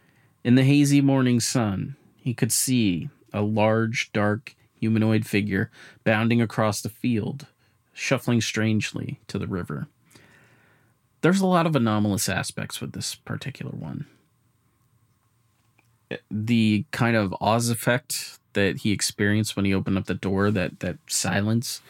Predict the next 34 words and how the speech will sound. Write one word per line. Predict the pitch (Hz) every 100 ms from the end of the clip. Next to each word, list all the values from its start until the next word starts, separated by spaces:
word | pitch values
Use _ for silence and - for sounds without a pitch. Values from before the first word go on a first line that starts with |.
| - - - -
as | 104 101
if | 98 -
all | 101 98
sound | - 98 95 104
had | 95
been | 90
sucked | 90 - 101 - -
out | 101 98
of, | 95 120 -
uh, | 98 110 113 - _ _ _ - -
out | 104
of | 107
the | 92 95
area. | 101 104 110 110 - - - - -
Um, | 98 101 98 95 - 65
smell | - - 151 185
of |
firecrackers, | - 117 110 107 - 92 - -
too, | - -
is | - -
interesting. | - - - - - _ _ _ _ - _ _ _ _ _ _ _ _ _ _ _ _ _ -
Wendorf | 135 254 285 240 -
didn't | 202 165
like | 143
people | - 131 131
on | 120
his | 107
property, | - 113 104 101 98
so | - 110
he | 98
fumbled | - 110 107 117
with | 127
a | 151
gun. | 160 101 92